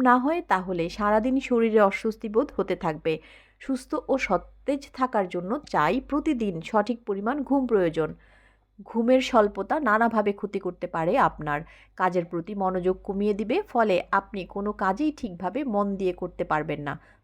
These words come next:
তাই রাতে যেন পর্যাপ্ত ঘুম হয়, সেদিকে খেয়াল রাখুন। মানসিক চাপ। সঠিক ঘুমের অভাব হতে পারে আপনার মানসিক চাপের কারণ। নিয়মিত যদি ঘুমের অভাব হতে থাকে, তাহলে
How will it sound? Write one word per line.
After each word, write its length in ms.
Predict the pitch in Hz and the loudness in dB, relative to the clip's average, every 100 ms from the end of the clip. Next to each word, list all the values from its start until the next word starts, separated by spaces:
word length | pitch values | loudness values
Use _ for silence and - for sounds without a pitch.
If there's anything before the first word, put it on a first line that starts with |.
| - | -2
তাই 180 | 170 170 156 | 0 0 4
রাতে 260 | 170 170 233 | 4 4 0
যেন 160 | 247 262 | 0 -2
পর্যাপ্ত 460 | 247 202 208 208 214 | -2 -2 -4 -4 -8
ঘুম 240 | 196 220 220 | -6 -4 -4
হয়, 240 | 226 339 | -4 -6
সেদিকে 380 | - 214 202 214 | -4 -6 -6 -10
খেয়াল 300 | 214 208 196 | -6 0 0
রাখুন। 380 | 180 160 - 165 160 - _ _ _ _ _ - | 0 -4 -6 -12 -12 -16 _ _ _ _ _ -8
মানসিক 480 | 160 160 156 254 254 - | -4 -4 -4 -6 -6 -4
চাপ। 240 | 175 156 - - _ _ - | -4 -4 -8 -20 _ _ -6
সঠিক 320 | 233 233 320 - | -4 -2 -2 -2
ঘুমের 300 | 294 294 302 | -4 0 2
অভাব 220 | 277 311 277 | 4 2 2
হতে 160 | 277 285 | -4 -2
পারে 180 | 285 349 | -2 0
আপনার 340 | - 190 - 190 | 0 0 -2 -4
মানসিক 420 | 180 175 175 180 170 | -2 -2 -4 -8 -8
চাপের 320 | 175 165 160 | -8 -6 -4
কারণ। 340 | 160 151 156 156 - - _ - | -2 -2 -2 -6 -12 -20 _ -8
নিয়মিত 360 | 208 208 190 190 | -4 -2 -2 -4
যদি 260 | 185 180 165 | -4 -4 -4
ঘুমের 340 | 160 196 208 196 | -6 -2 2 4
অভাব 280 | 165 175 170 - | 4 2 0 -4
হতে 200 | 202 262 | -8 -4
থাকে, 320 | 247 190 226 | -2 -2 -4
তাহলে 480 | 247 175 180 190 180 | 4 4 6 2 0